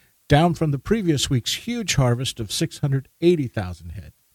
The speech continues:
So there's product available. Ground beef is high on the consumer demand list, and it's moving higher. Middle meats are a mixed bag, with ribeyes and loins moving a little higher, while tenderloins are pretty steady. Rounds and chucks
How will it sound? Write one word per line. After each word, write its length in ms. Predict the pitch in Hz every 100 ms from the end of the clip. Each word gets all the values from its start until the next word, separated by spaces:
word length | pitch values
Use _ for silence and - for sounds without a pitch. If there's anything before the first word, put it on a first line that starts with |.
| _ _ _
So 180 | - 127
there's 240 | 127 175 -
product 460 | - 185 185 -
available. 480 | 160 160 139 87 - _ _ _ _
Ground 320 | - 139 180
beef 180 | 165 165
is 140 | 151 -
high 380 | 139 143 165
on 140 | 170 139
the 60 |
consumer 460 | 131 123 - 202 165
demand 400 | 123 131 202 185
list, 380 | 127 151 - - -
and 180 | 127 143
it's 220 | 190 -
moving 280 | 156 165 147
higher. 360 | 151 131 82 - _ _ _ _ _ _ _
Middle 240 | 120 220 214
meats 260 | 180 175
are 180 | 170 147
a 100 | 139
mixed 340 | 147 170 -
bag, 320 | - 135 165 147
with 180 | 123
ribeyes 420 | 147 156 147 127 123
and 140 | 113
loins 400 | 131 196 180 -
moving 260 | 139 127 123
a 60 |
little 240 | 123 226 180
higher, 440 | 127 131 117 135
while 200 | 127 107
tenderloins 640 | - 185 185 139 127 127
are 100 | 101
pretty 300 | 104 - 156
steady. 400 | 139 - 123 82 - _ _ _ _ -
Rounds 360 | 120 180 185
and 100 | 156
chucks 360 | - 165 -